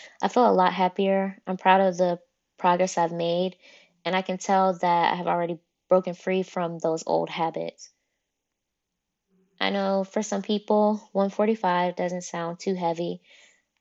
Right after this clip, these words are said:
so I do want to point out that it was more about how this weight made me feel about myself, and it opened my eyes to see that I was not taking care of myself.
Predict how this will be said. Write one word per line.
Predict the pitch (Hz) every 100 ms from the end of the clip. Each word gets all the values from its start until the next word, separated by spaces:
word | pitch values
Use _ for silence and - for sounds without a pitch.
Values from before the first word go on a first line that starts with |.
| _ -
so | -
I | 190 190
do | 185 208
want | 214 226
to |
point | 214 196 196
out | 185 190 -
that | - 185
it | 190
was | 180
more | 185 190
about | 202 196 196 185 -
how | 185
this | 175 180
weight | - 175 -
made | 180
me | 175 170
feel | - 175
about | 190 220 226
myself, | 220 214 220 220 220 - _ _ - _ -
and | 190
it | 190
opened | 190 202 196
my | 208 196
eyes | 196 -
to |
see | 185 196 190
that | 180
I | 180
was | 175 180
not | 175 -
taking | 180 175 170
care | - 175
of | 170
myself. | 165 - - -